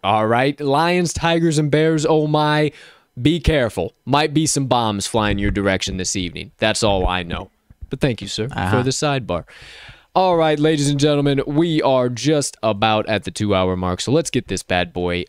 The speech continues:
Speaker 1: wrapped up here today. That does it for the rants and reactions, our mag sidebar. Let's finish it off with my motivation minutes. Give you a little extra inspiration, motivation, get you through this Friday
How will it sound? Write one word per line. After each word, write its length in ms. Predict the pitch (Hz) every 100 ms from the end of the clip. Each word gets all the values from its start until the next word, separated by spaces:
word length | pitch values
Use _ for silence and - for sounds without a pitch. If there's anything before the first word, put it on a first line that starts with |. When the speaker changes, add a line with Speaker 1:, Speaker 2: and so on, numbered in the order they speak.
| -
Speaker 1:
wrapped 580 | 87 98 107 107 - - -
up 280 | 98 98 -
here 300 | - 101 101
today. 480 | 92 98 87 95 95
That 180 | 104 139
does 200 | 143 135
it 60 | 127
for 100 | 135
the 80 | 123
rants 260 | 135 131
and 100 | 131
reactions, 480 | 131 135 131 135 123
our 140 | 135
mag 240 | 127 127 113
sidebar. 840 | - 143 131 123 113 127 127 120 120
Let's 340 | 143 127 - _
finish 480 | - - 180 202 -
it 120 | 156
off 440 | 101 82 - - _ _ _ _ _ _ _ _ _ _
with 160 | 101 87
my 140 | 92
motivation 560 | 90 90 87 92 92 98
minutes. 400 | 92 78 - - _ _ _ _ -
Give 120 | 147
you 80 | 156
a 40 |
little 180 | 156 151
extra 260 | 151 160
inspiration, 600 | 160 - 135 147 165 160
motivation, 540 | 147 147 135 160 156 135
get 320 | 110 151 -
you 280 | 143 156 175
through 320 | - 143 170
this 200 | 165 165
Friday 380 | - 139 143 151